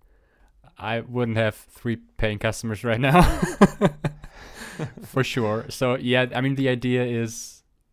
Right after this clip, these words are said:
uh, a driving factor for sure. I don't know if it's, like, being lucky, though. It, I, I also don't think it's because I've researched it.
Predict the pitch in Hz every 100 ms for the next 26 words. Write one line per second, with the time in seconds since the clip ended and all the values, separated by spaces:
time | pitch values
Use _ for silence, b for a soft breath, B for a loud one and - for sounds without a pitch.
0 | _ - - 53 - - 113 113 113 113
1 | 110 - 107 - 117 107 - 110 110 127
2 | - b b b b b b b b _
3 | - - 131 139 170 175 143 - 123 -
4 | - 107 107 110 - - - - - 110
5 | 107 104 98 107 - 117 127 139 151 156
6 | 131 131 123 - 131 160 185 160 151 147
7 | 147 143 127 127 - 120 - 120 113 113
8 | 110 104 - 131 131 - 156 185